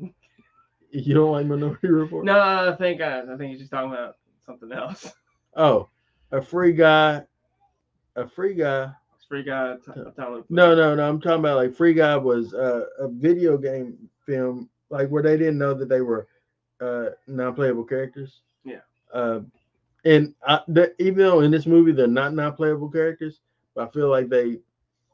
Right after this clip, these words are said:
Speaker 1: They play it like they are.
Speaker 2: they play it like they are. Like, the way they respond to, like,
Speaker 1: Yeah.
Speaker 2: "You have some explaining to do," you know, like, like, you know, how the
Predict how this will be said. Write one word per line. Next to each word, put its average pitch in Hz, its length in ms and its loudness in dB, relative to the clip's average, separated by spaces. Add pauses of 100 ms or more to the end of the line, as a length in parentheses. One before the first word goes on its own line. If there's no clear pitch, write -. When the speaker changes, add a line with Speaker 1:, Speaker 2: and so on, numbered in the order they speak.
Speaker 1:
They - 80 -10
play 170 280 -4
it 131 100 -8
like 131 200 -10
they 123 140 -14
are. 127 180 -6
Speaker 2:
they 131 120 0
play 160 260 2
it 147 60 2
like 120 180 -2
they 117 100 -2
are. 110 240 -4 (220)
Like, 135 120 -4
the 143 60 0
way 156 160 4
they 151 160 4
respond 135 540 -4
to, 135 100 -2
like, 117 340 -4 (180)
Speaker 1:
Yeah. 113 220 -20 (100)
Speaker 2:
"You 220 280 2
have 190 180 4
some 170 160 -4
explaining 180 540 -2
to 135 60 -10
do," 151 400 -2
you 170 120 -8
know, 170 160 0
like, 156 180 0
like, 156 220 -4
you 214 80 -4
know, 233 80 -4
how 156 140 -2
the 135 140 -10